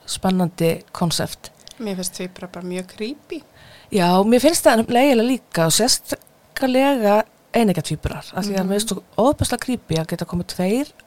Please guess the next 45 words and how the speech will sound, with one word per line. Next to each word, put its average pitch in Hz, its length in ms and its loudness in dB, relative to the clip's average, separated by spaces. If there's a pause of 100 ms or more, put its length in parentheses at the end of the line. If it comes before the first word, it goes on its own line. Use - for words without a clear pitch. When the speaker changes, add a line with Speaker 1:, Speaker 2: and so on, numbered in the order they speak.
Speaker 1:
ofboðslega 277 640 -2
líkir 285 260 -6
einstaklingar 165 680 -6 (840)
út 220 240 0
úr 294 100 0
sömu 294 240 4
manneskjunni 214 440 2
á 185 40 2
sama 269 360 -2
tíma. 285 340 -6 (1160)
Mér 220 120 0
finnst - 140 -6
það 185 100 -2
fáránlega 208 320 0
creepy. - 420 -10 (400)
En 190 280 0
sjálf 269 320 4
er 247 140 6
ég 320 260 4
eineggja 226 320 2
tvíburi. - 420 -4
Speaker 2:
Já, 196 300 -4
þess 254 180 -4
vegna 226 240 -2 (120)
er 233 120 4
ég 269 120 0
svolítið 220 220 -4
hrædd 254 160 -4
við 185 220 -2
þig, 220 60 -6
sko. - 180 -6 (120)
Speaker 1:
Já. 220 200 8
<laughs> - 1200 -6
Og 226 60 0
ég, 202 260 0
ég 196 340 4
hef 240 100 6
alveg 208 200 8
lent 196 320 2
í 226 60 -4
því, 156 320 -2 (380)
oftar 226 320 0
en 226 80 2
einu 190 180 4
sinni, 135 340 -2